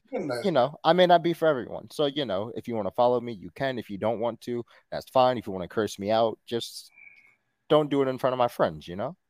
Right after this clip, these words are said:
Speaker 2: <laughs>
Speaker 1: Before we go, what's your, what's your favorite and least favorite thing about Kentucky?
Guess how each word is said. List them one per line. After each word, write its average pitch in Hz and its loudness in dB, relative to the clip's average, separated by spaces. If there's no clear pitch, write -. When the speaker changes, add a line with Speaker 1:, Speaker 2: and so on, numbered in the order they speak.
Speaker 2:
<laughs> - -12
Speaker 1:
Before 170 10
we 170 2
go, 147 8
what's 151 2
your, 127 2
what's 143 -4
your 123 0
favorite 151 0
and 123 -8
least 127 -6
favorite 120 -6
thing 117 -14
about 110 -6
Kentucky? - -10